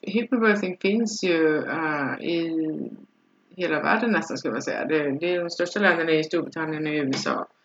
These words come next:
Nya Zeeland och Australien. Och då tycker jag man kan ju gå och kika lite på det, läsa lite, se om det är någonting för dig. Eh, och sen kan man ju kolla på Hypnobaby, såklart.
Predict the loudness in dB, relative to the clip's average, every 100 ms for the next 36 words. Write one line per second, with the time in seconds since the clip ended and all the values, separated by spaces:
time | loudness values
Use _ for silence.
0 | _ _ _ _ _ _ -8 -8 -4 -2
1 | -2 -2 -2 -2 2 6 6 6 2 -2
2 | _ _ _ _ _ _ _ _ _ _
3 | -4 0 0 -2 0 4 4 4 0 -2
4 | -4 -2 -2 -2 2 2 2 0 0 0
5 | -4 -4 -4 -4 -2 -2 -4 -2 0 0
6 | 0 -6 _ _ -8 -4 -4 -4 -4 -4
7 | -4 -6 -6 -2 0 0 0 -2 0 -2
8 | -2 -2 -4 -6 -6 -6 -2 0 0 -2
9 | -6 _ _ _ _ _ _ _ _ _
10 | -10 -6 -4 -4 -6 -8 -6 -4 -4 -4
11 | -4 -4 -4 -2 0 0 0 0 -2 0
12 | 4 8 8 8 6 4 2 2 4 2